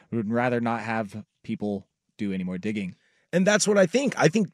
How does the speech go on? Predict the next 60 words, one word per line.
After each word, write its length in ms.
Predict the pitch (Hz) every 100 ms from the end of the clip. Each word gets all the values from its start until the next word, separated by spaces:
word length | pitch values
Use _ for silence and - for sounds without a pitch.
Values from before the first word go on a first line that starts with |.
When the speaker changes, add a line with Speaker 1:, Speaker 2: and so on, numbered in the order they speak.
| -
Speaker 2:
and 140 | 165
that's 200 | 190 196
the 120 | - 160
question 400 | - 208 - 175
I 60 |
was 120 | 156 139
gonna 160 | 156
ask. 440 | 135 165 202 - - - _ _
What 220 | 120 196
does 160 | 302 -
Toronto 460 | - 175 190 202
have 200 | 170 170
to 80 | -
gain 340 | 104 151 185 185
here 220 | 147 131
by 140 | 123
saying, 420 | 120 143 131 123 - _ _ _ _ _ -
"Yeah, 240 | 117 131
I 100 | 123
was 140 | 117 -
tipping 300 | 139 117 110
pitches"? 380 | 143 - 80 -
Remember 240 | 226 240
Kenta 340 | - 233 185
Maeda 480 | 196 170 160 180 190 - _ _ -
in, 420 | 156 151 139 139 -
uh, 480 | 139 131 120 110 107 -
or 100 | 190
no, 120 | 160
sorry, 260 | - 156
Yu 160 | 127 180
Darvish 540 | 147 139 160 208 - - - _ 151
in, 420 | 156 143 139 135 131
uh, 320 | 131 123 117
the 100 | 120
World 280 | 123 165 165
Series? 400 | - 180 214 226
Speaker 1:
Yes. 380 | - 95 - -
Speaker 2:
He 180 | - 190
was, 220 | 185 175
they 180 | 127 180
were 100 | 190
like, 240 | 170 147 113
"Yu 120 | 196
Darvish 400 | 160 202 165 -
is 120 | -
tipping 300 | - 147 117
pitches." 380 | - - 98 95
Speaker 1:
Yep. 180 | 104 113
Speaker 2:
The 80 | 127
Astros 380 | 170 - 185 -
came 220 | 190 185
out 120 | 233
and 60 | 143
they 40 |
were 120 | 147 151
like, 180 | 127
"He's 240 | - 196 -
tipping 260 | 202 165
pitches." 380 | 160 196 185 170